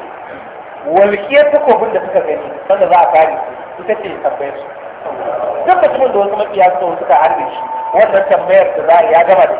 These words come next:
shi kuma. To sannan yana nuna mana a yi, an za a roƙi Allah, a yi masa kirari, a yi masa jinjina. Kun ga sai ice,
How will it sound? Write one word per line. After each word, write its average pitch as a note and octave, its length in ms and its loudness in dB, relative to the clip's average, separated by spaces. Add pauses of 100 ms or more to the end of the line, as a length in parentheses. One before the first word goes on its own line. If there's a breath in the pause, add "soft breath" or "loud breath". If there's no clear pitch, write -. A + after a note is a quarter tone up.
(140)
shi - 120 -14
kuma. - 1200 -4 (3000)
To F3+ 100 -10
sannan G3+ 400 2
yana C4 320 6
nuna G#3+ 240 4
mana G3+ 260 4 (120)
a F3 160 2
yi, F#3 120 0 (360)
an A3+ 140 2 (120)
za B3+ 120 6
a A#3+ 180 6
roƙi - 280 0
Allah, G#3 440 2 (1400)
a D#3+ 60 4
yi E3+ 60 6
masa - 200 2
kirari, G3+ 500 4
a G#3 40 2
yi G3 60 4
masa E3+ 180 -2
jinjina. - 400 -8 (960)
Kun F#3+ 140 0
ga G#3+ 140 6 (260)
sai A3 160 0
ice, G#3+ 320 -8